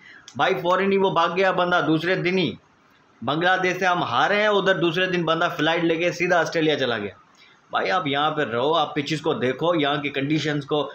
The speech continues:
से वाकिफ़ हो, फिर उसी हिसाब से आप pitches और, अ, selection भी करो और फिर जो है बाकी जो मामला तो डिसीजन होते हैं उसी हिसाब से करो। ऐसे नहीं हो कि press conference में आप आए कि pitches ने हमें surprise दिया है। अजहर महमूद से अभी दरख्वास्त है कि वो जनाब मुल्तान में अपना time बिताए,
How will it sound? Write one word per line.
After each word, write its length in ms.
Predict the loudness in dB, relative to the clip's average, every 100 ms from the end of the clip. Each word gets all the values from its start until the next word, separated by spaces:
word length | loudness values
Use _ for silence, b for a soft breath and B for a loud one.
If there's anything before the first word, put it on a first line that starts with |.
| -12
से 160 | -4 -2
वाकिफ़ 400 | 0 -2 -2 0
हो, 260 | 0 0
फिर 120 | 0 2
उसी 280 | 2 2
हिसाब 360 | 0 0 0 0
से 100 | 0
आप 140 | -2 -2
pitches 320 | -2 -2 -4 B B -2
और, 140 | 0
अ, 200 | 2 0
selection 480 | 0 0 0 -2 -2
भी 100 | -2
करो 240 | 0 2
और 260 | 2 2 0
फिर 100 | -2
जो 220 | 0 2
है 220 | 2 0 B B -6
बाकी 280 | -4 -2 0
जो 140 | 0
मामला 320 | 0 0 0
तो 140 | 0 -2
डिसीजन 440 | -2 -4 -4 -2
होते 220 | -2 -2
हैं 180 | -2 -4 -8 -4
उसी 200 | 0 0
हिसाब 280 | 0 0
से 80 | 0
करो। 120 | 0
ऐसे 200 | 0 0
नहीं 180 | 0 2
हो 140 | 2 2
कि 420 | 0 -2 -4 -4
press 260 | -2 -2 -2
conference 320 | -2 -2 -2
में 80 | -2
आप 100 | 0
आए 180 | 0 0
कि 160 | -4
pitches 340 | -4 -4 -4 -4
ने 60 |
हमें 160 | -4 -4
surprise 480 | -4 -8 -4 -2 -2
दिया 220 | -2 -6
है। 80 | -6 -16 _ _ _ _ _ -20 -8
अजहर 260 | -2 0 0
महमूद 240 | 0 -2
से 140 | -2 -2
अभी 160 | -2
दरख्वास्त 480 | -2 -2 0 -2 0
है 60 | -2
कि 60 |
वो 200 | 0 -2
जनाब 280 | -2 -2 -2
मुल्तान 380 | -2 -2 -2 -2
में 100 | -4
अपना 160 | -4
time 320 | -4 -4 -4 -4
बिताए, 380 | -4 -4 -4